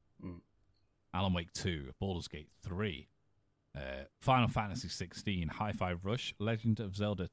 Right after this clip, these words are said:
Speaker 2: Tears of the Kingdom.
Speaker 1: So,
Speaker 2: Best
Speaker 1: with
Speaker 2: score.
Speaker 1: Hi-Fi Rush being, like, a, it's like a sound-based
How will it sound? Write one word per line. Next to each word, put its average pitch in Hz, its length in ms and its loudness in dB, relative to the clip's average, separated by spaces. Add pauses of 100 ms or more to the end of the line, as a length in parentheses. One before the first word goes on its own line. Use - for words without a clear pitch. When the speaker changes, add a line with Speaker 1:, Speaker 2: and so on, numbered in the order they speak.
Speaker 2:
Tears 110 200 -2
of 104 80 -6
the 98 60 -6 (160)
Kingdom. 82 1000 2 (2000)
Speaker 1:
So, 107 440 8 (100)
Speaker 2:
Best - 300 -2
Speaker 1:
with 107 80 0
Speaker 2:
score. - 160 6
Speaker 1:
Hi-Fi 135 180 6
Rush - 380 2
being, 104 260 6
like, 101 400 0 (800)
a, 95 140 4
it's - 280 -2
like 104 140 0
a 95 40 0
sound-based 87 840 4